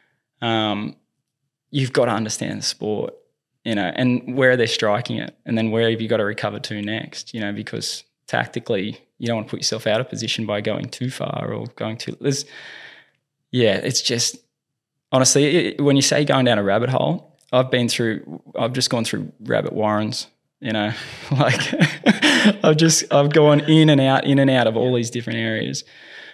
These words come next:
Speaker 2: um, in depth.
Speaker 1: Is there times where you just basically need to pull back and say, "I need to stop researching and I just need to do"?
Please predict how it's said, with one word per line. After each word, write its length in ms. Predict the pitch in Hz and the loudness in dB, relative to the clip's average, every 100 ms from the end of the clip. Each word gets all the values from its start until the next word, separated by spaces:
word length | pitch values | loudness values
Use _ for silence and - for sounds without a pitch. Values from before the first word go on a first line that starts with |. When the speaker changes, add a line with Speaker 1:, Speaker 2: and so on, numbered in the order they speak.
| _ - | _ 0
Speaker 2:
um, 580 | 117 113 110 104 - - _ _ _ _ - | 2 4 2 0 -4 -10 _ _ _ _ 0
in 240 | 135 120 | 4 4
depth. 480 | 107 - - - - _ _ _ _ _ _ _ | 4 0 -2 -10 -20 _ _ _ _ _ _ _
Speaker 1:
Is 120 | 151 | -4
there 120 | 139 - | -4 -2
times 400 | 127 127 135 113 | -4 -4 -6 -4
where 140 | 110 | -4
you 380 | 101 104 107 110 | -4 -4 -6 -6
just 220 | 98 - | -8 -6
basically 340 | 98 95 101 | -4 -4 -4
need 120 | 95 98 | -4 -6
to 80 | |
pull 180 | 98 101 | -6 -8
back 260 | 90 95 - | -8 -10 -12
and 80 | 98 | -10
say, 140 | 95 | -8
"I 140 | 85 | -6
need 120 | 98 92 | -6 -6
to 100 | 90 | -6
stop 420 | - 92 82 - | -6 -6 -10 -12
researching 640 | - 92 92 - 92 95 | -14 -10 -8 -8 -8 -10
and 120 | 92 92 | -12 -14
I 120 | 92 | -14
just 220 | 101 - | -8 -8
need 160 | 101 98 | -8 -12
to 100 | 98 | -14
do"? 420 | 87 85 120 | -10 -10 -10